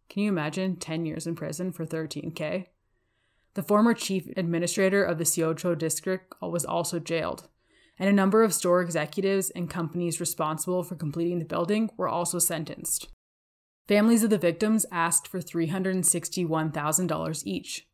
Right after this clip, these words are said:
The city of Seoul, representing the store's owners, offered to pay two hundred twenty thousand for each victim.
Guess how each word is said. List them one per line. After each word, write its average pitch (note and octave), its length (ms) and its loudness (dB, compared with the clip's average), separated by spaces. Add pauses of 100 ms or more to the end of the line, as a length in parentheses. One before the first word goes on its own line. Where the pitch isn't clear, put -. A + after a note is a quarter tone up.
(120)
The F3+ 100 0
city G3 280 6
of G3+ 80 4
Seoul, E3 500 0
representing E3+ 500 0
the F3 60 -2
store's E3+ 340 2
owners, E3+ 480 -2 (140)
offered F3+ 340 0
to F3 60 -2
pay E3 220 -2
two F3 220 -2
hundred E3+ 340 0
twenty D#3 260 -2
thousand D3+ 420 -4
for E3 100 -6
each D3 220 -2
victim. D3+ 500 -6